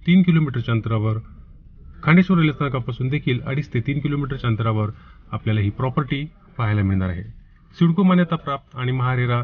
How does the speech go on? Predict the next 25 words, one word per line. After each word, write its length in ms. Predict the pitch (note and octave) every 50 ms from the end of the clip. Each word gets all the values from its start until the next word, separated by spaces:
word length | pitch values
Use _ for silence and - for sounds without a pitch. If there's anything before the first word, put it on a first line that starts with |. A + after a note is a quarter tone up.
| B2 A#2+
नोंदणीकृत 560 | B2 B2+ C#3 D#3 E3 E3+ F3 D#3+ D#3+ D#3 -
असल्यामुळे 460 | C3 - - C3 C3 C#3+ C#3+ C3 B2 B2+ - - - - - - -
कुठल्याही 300 | - E3 - E3+ E3+ F3
नॅशनलाइज 440 | E3+ D#3 C#3 A#2+ - C#3+ C3 A#2+ A#2
बँकेमधून 600 | B2 A#2+ A#2 A#2+ B2+ C#3 D3+ C#3+ C#3 B2+ B2+ B2 - - - - - - _ - - - -
सहजरित्या 520 | E3 E3 F#3 E3+ F#3 F3+ E3 - D#3 D3+
ऐंशी 300 | C#3 C3 C3+ C3 B2 D#3+
ते 100 | C#3+ C#3
नव्वद 300 | C3 C3 C3+ C3 C3+ C3+ B2+ -
टक्के 360 | C#3+ - - - B2+ A#2+ A#2+ A#2+ - - - - - - _
होम 300 | - - A2 C3 D3+ D#3+
लोन 180 | D#3+ E3 D3+ C3+
आपल्याला 440 | B2 A#2 - B2 A2+ A#2 A#2 A#2 A#2 - - - _ - - -
ॲग्रीमेंट 440 | C3 C3+ C3 D#3 E3 E3 D#3+ C3+
व्हॅल्यूवर 400 | A#2+ A#2 A2 A2 A2 A2 G#2+ G#2+ A#2 - - _ _ _ - -
करून 180 | - C#3+ C#3 C3+
मिळणार 280 | B2 A2 G2+ F#2+ G2 F#2+
आहे. 220 | F#2+ E2+ E2+ F#2 G2 - - - - - - _ _ _ _ - - - - - - -
पूर्णपणे 400 | - F#3 F3+ F#3 G3 F3 F3+ F3+
title 320 | F3 - D3 C#3 B2+ - C#3+
clear 240 | B2+ - D3 D#3 D#3+
अशी 160 | D#3+ - E3+
property 460 | D#3+ - D#3+ - - D#3+ D3+ C3+ D#3+
आहे. 200 | D#3+ C#3+ D3+ E3+
Proper 360 | F3+ - A#2+ A2+ - - B2